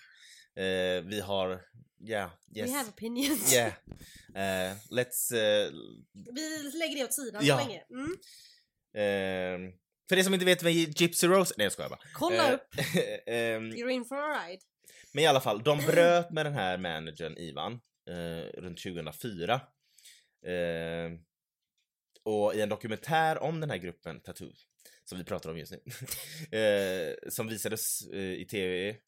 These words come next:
Speaker 1: på T V i Ryssland, så berättar tjejerna att de har aldrig varit och de var inte ett par, utan allting var påhittat av liksom deras management för att skapa uppmärksamhet och krydda karriären.
Speaker 2: Mm,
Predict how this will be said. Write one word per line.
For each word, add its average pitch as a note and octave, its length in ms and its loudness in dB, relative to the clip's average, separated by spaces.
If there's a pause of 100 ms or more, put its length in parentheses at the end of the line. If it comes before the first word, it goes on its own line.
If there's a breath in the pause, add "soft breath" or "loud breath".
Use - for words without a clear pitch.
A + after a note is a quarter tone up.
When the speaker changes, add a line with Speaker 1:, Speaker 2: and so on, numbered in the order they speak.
(100)
Speaker 1:
på G#2+ 60 -12
T G2 180 0
V G2+ 120 0
i A#2 120 0
Ryssland, G#2 400 -4
så G#2 80 -10
berättar C3 580 2
tjejerna F2 600 0 (220 soft breath)
att - 480 -6 (520)
de G2 580 -4
har G2+ 280 0
aldrig F#2+ 280 -4
varit F2 400 -4
och F2+ 60 -10
de F2+ 220 -10
var A2 360 2
inte G2+ 220 -10
ett D#2 120 -10
par, F2+ 340 -2 (120)
utan F#2+ 200 -8 (100)
allting B2 380 0
var F2+ 100 -4
påhittat G2 920 -4 (420 soft breath)
av G#2+ 460 4
liksom G2+ 260 -6
deras F2+ 260 -4
management G2 720 -4
för F#2 420 -2
att E2 160 -6
skapa A2 500 0
uppmärksamhet E2+ 560 -6
och - 100 -18
krydda E2+ 340 -8
karriären. F2 600 -4
Speaker 2:
Mm, - 180 -12